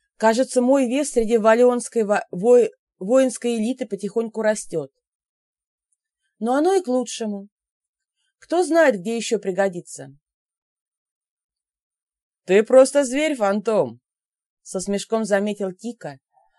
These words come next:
когда отряд со вздохом рухнул на траву и немного отдышался. «Я многое видел в этой жизни, но чтобы выверну давили голыми руками...»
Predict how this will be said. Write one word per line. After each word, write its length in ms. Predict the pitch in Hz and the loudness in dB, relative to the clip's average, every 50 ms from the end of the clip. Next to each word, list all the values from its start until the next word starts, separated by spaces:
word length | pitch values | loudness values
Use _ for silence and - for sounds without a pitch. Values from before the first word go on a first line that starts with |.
| _ _ - | _ _ -6
когда 360 | 196 196 190 190 220 220 220 | -6 -4 -2 0 0 0 0
отряд 340 | 220 - 240 254 254 254 - | 0 0 0 0 0 0 -2
со 120 | 233 208 | -4 -4
вздохом 460 | 185 185 185 247 262 254 - 208 202 | -4 -2 0 -2 0 0 -2 -4 -2
рухнул 320 | 208 240 240 - 220 208 202 | -2 -4 -4 -4 -6 -6 -4
на 160 | 202 196 202 | -4 -4 -4
траву 340 | - 220 233 254 247 220 208 | -4 -4 -4 -4 -4 -6 -8
и 120 | - 180 | -8 -6
немного 440 | 196 196 196 208 233 233 208 208 202 | -6 -4 -4 -4 -4 -4 -2 -2 -2
отдышался. 760 | 196 185 202 202 - - 208 180 160 156 - - - 156 147 143 _ _ _ _ _ _ _ _ _ _ _ _ _ _ _ _ _ _ _ _ _ _ _ _ _ _ _ _ _ _ _ _ _ _ _ | -2 -2 -6 -8 -8 -6 -6 -6 -6 -6 -8 -14 -18 -20 -20 -20 _ _ _ _ _ _ _ _ _ _ _ _ _ _ _ _ _ _ _ _ _ _ _ _ _ _ _ _ _ _ _ _ _ _ _
«Я 260 | - 143 170 196 220 254 | -6 0 2 2 4 4
многое 500 | 277 302 320 311 294 226 247 240 240 240 | 4 4 4 4 4 6 6 6 6 4
видел 300 | 240 247 208 220 220 208 | 2 -2 -2 -2 -2 -2
в 40 | |
этой 260 | 214 220 214 220 214 214 | -2 -2 -2 -2 -4 -2
жизни, 380 | 202 247 285 277 226 170 175 | -2 -2 -4 -4 -4 -4 -4
но 160 | 170 180 196 | -4 -4 -4
чтобы 360 | 185 - - 240 220 240 226 220 | -4 0 0 2 2 2 2 0
выверну 500 | 196 233 277 269 214 202 180 170 175 175 | 0 0 -2 0 0 -2 -2 -2 -2 0
давили 400 | 185 185 196 202 240 240 214 190 | 0 0 0 0 -2 -2 -4 -4
голыми 420 | 160 180 233 240 233 208 185 185 | -2 0 2 2 2 0 0 0
руками...» 640 | 175 175 170 - 196 214 233 240 214 170 131 113 | 0 -2 -2 0 0 2 2 2 0 -4 -10 -12